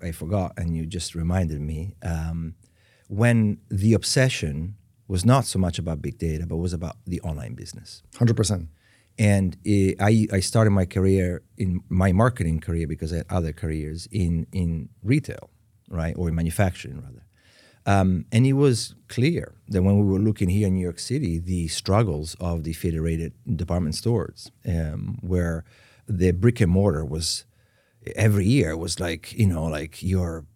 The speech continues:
Speaker 1: is it dead yet?" You know, and, uh, the Amazon revolution, you know, the, the convenience, you know, highway. Um, we were looking year over year, fifteen, twenty percent increases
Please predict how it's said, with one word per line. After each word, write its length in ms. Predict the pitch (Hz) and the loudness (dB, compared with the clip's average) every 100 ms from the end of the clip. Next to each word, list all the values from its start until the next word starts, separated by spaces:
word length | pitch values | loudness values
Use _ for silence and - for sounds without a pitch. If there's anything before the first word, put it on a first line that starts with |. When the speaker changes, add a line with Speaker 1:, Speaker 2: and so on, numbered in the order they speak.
| _ | _
Speaker 1:
is 160 | - 92 | -4 0
it 100 | 98 | 2
dead 220 | 101 101 | 4 4
yet?" 400 | 110 135 - - - | 4 2 0 -16 -6
You 140 | 98 | 0
know, 360 | 90 90 107 110 - | 4 4 2 -2 -4
and, 440 | 101 95 92 87 - - | 2 4 4 0 -8 -6
uh, 380 | 90 82 80 73 - | -4 -2 -4 -8 -8
the 200 | 95 90 | -4 0
Amazon 580 | 120 139 85 71 78 - | 2 4 2 -4 -16 -6
revolution, 760 | 95 92 87 85 92 - 62 - | 2 2 4 0 -4 -6 -10 -8
you 120 | - | -2
know, 260 | 87 87 90 | 0 0 -4
the, 360 | 82 90 82 76 _ _ _ _ | -4 -4 -4 -10 _ _ _ _
the 100 | - | -6
convenience, 880 | - 104 92 117 117 85 71 - - _ | 0 2 4 4 4 2 -4 -10 -14 _
you 140 | - 87 | 0 2
know, 180 | 78 76 | 2 0
highway. 560 | 95 95 82 67 64 - _ _ _ _ - - | 2 2 2 -2 -10 -20 _ _ _ _ -10 2
Um, 420 | 98 90 87 87 | 4 6 2 -2
we 180 | - 131 | 2 2
were 160 | 226 208 | 4 4
looking 500 | 95 135 127 90 87 | 4 2 2 0 0
year 320 | 104 98 123 123 | 0 4 4 4
over 220 | 101 90 | 2 0
year, 340 | 85 147 82 | 0 0 0
fifteen, 520 | 78 87 - - 110 85 | -2 -8 -8 0 2 2
twenty 300 | - 107 98 | 2 2 2
percent 500 | 80 - 110 87 - | -2 -2 0 0 -4
increases 760 | 82 - 104 - 80 85 - | -6 -2 -2 -2 -6 -6 -10